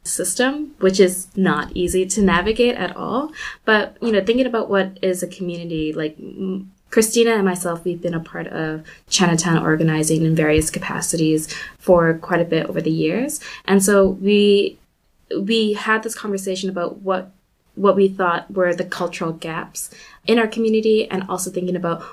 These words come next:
what is it that we want to see. And so I pitched the idea of, like, starting a library just because it embraced a lot of the things that I wanted to see in Chinatown in terms of, like,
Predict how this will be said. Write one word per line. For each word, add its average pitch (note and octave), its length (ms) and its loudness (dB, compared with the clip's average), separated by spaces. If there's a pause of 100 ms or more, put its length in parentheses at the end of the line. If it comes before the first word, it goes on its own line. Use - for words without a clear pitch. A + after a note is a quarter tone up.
what G3 200 4
is G3 140 0
it F#3+ 160 -6
that D#3+ 420 -6
we F#3+ 160 2
want E3+ 340 -6
to E3+ 440 -6 (320)
see. - 540 -2 (240)
And G3 180 0
so G3 300 0
I F#3 100 0
pitched - 300 -6
the F3+ 160 0
idea E3 540 -4
of, D#3+ 200 -10
like, D#3+ 260 -4
starting E3 460 -6
a E3 160 -10
library F3 560 -4
just F#3+ 220 -8
because E3 400 -10 (160)
it F#3+ 100 6
embraced F#3 540 4
a G3 60 2
lot F3+ 140 2
of F3 100 0
the E3 80 -4
things E3 320 0
that D#3+ 120 -4
I D#3+ 200 -4 (260)
wanted A3+ 360 4
to G3 80 2
see F#3+ 180 -2
in E3+ 100 -6
Chinatown E3 540 -8
in E3+ 180 -6
terms E3+ 240 -4
of, F3 100 -4
like, E3+ 220 -6